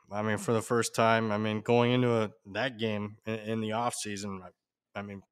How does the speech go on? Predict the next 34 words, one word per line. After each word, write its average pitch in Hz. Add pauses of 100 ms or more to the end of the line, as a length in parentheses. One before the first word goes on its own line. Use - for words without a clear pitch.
probably 107
first 107
time 104
in 95 (100)
a 101
decade 107
plus 107
where 92
I'd 92
have 98
them 98
an 92
underdog 98
in 92
that 92
game. 98 (580)
Uh, 104 (160)
and 110
then, 113 (560)
I 110
mean, 113
Notre 127
Dame 127
and 110
Penn 117
State 117
aren't 110
slam 107
dunks, 113
and 101
they're 101
at 107
Wisconsin. 107
So, 98